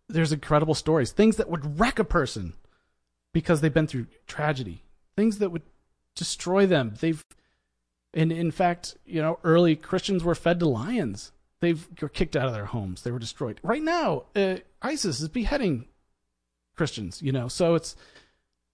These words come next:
um, but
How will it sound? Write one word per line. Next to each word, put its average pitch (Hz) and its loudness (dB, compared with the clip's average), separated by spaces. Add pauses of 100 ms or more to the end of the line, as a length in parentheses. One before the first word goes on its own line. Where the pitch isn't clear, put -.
(120)
um, 131 0 (1400)
but 160 2